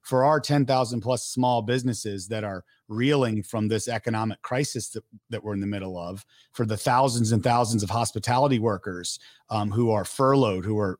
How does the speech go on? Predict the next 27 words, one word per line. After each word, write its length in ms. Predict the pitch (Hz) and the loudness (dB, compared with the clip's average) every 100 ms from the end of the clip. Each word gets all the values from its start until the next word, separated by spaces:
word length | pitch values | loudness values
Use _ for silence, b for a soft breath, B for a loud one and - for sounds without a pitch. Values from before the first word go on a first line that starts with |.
| 104 | 0
reeling 400 | 120 151 120 104 | 4 4 4 0
and 80 | |
trying 180 | 104 117 | 0 0
to 60 | 104 | -2
figure 260 | - 113 | -2 0
out 120 | 113 110 | 0 0
what 120 | 107 | -4
to 80 | 98 | -2
do, 300 | 127 131 107 B B - | 2 2 0 B B -4
it 160 | 127 | -2
kinda 240 | 151 175 151 | 2 2 2
became, 500 | 131 143 147 131 127 | 2 4 6 4 2
you 100 | - | -2
know, 120 | 120 113 | -2 0
not 280 | 123 143 | 2 2
a 60 | 147 | 0
solution, 800 | - 151 120 143 170 - 110 110 | -2 -2 2 2 0 -4 -4 -2
but 160 | 123 | 0
a 20 | 120 | 0
light 300 | 113 139 147 | 0 0 -2
at 100 | 123 | -2
the 100 | 123 | -2
end 120 | 123 | -2
of 40 | |
the 80 | 107 | -4
tunnel 460 | - 151 143 117 107 | -6 -2 0 0 -4
of 160 | 98 | -8